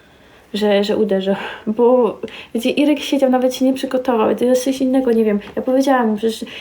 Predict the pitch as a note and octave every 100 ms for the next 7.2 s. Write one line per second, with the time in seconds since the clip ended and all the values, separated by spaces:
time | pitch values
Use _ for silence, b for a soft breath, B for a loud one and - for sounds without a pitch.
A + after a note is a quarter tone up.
0 | B A3+ A#3 A#3 C#4 C4 C4 B3+ C4 A#3+
1 | A#3+ A#3 C#4 D4 D4 C#4+ C4+ C4+ C4+ C4+
2 | B3+ B3+ B3+ A#3+ G#3+ G#3+ A3 C4 C4 C#4
3 | A#3+ A#3 A3 B3 - - A#3+ C4 B3+ B3+
4 | B3+ C4 - B3+ B3+ C4 B3 B3 A#3 G#3+
5 | A3+ - B3 B3+ B B - - B3+ B3+
6 | B3 C4 - - A#3 A#3 A#3 A3+ G#3 F#3+
7 | - G3+